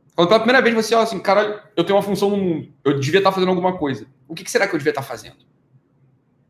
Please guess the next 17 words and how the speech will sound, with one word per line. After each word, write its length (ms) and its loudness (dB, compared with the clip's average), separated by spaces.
É 60 -2
lá 80 0
pros 100 -10
quatorze, 400 4
quinze, 180 -2
doze. 540 4
Aí 180 -2
fala, 240 0
olha, 160 2
quando 140 0
eu 60 0
falar 260 4
dessas 180 -12
coisas 160 -8
assim, 160 -10
se 120 -8
eu, 120 -6